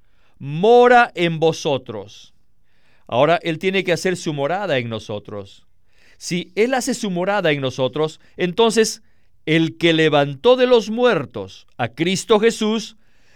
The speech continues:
dará vida también a vuestros cuerpos mortales, los cuales estaban muertos, pero ahora están siendo vivificados. Cristo está en nosotros.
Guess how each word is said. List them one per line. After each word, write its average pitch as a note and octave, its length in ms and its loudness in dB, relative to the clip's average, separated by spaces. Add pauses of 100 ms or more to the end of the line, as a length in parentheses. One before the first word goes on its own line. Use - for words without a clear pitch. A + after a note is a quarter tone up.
(120)
dará E3 420 4
vida A#3 420 2
también G#3+ 680 2
a F3+ 140 4
vuestros F#3+ 640 2
cuerpos A#3 540 2
mortales, B3 1300 0 (800)
los C4 200 0
cuales G3+ 340 4
estaban G#3 420 0
muertos, G#3+ 560 -4 (420)
pero D3+ 280 0
ahora C3+ 500 -2 (360)
están E3 420 -4
siendo E3+ 480 0
vivificados. G3 1500 -6 (800)
Cristo B3 680 0
está A#3 420 2
en A#3+ 100 -2
nosotros. A#3+ 640 0